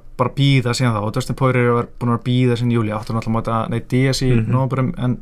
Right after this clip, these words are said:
Speaker 1: Dustin meiddist hana. Þú veist, þetta er
Speaker 2: Þetta er
Speaker 1: erfið
Speaker 2: svona
Speaker 1: staða,
Speaker 2: svolítið
Speaker 1: sko.
Speaker 2: galli, gallinn við þessar superfights líka sem er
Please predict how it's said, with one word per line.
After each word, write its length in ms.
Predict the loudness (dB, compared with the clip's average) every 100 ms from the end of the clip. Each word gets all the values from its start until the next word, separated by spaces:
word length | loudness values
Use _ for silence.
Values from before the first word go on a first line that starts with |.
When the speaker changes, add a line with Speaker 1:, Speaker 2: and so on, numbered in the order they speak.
| -6
Speaker 1:
Dustin 280 | -4 -2 -2
meiddist 280 | -2 -2 -2
hana. 120 | -2 -4 -10 -10 -8 -6 0
Þú 80 |
veist, 160 | 0 -2
þetta 140 | -2
er 100 | -2
Speaker 2:
Þetta 160 | 0 2
er 60 | 4
Speaker 1:
erfið 100 | 6
Speaker 2:
svona 160 | 6
Speaker 1:
staða, 80 | 6
Speaker 2:
svolítið 320 | 6 4 2
Speaker 1:
sko. 40 | 0
Speaker 2:
galli, 140 | 0 0
gallinn 240 | 2 4
við 100 | 4
þessar 160 | 4 4
superfights 580 | 2 0 -4 -4 -6 -6
líka 160 | -6 -6
sem 120 |
er 80 | -4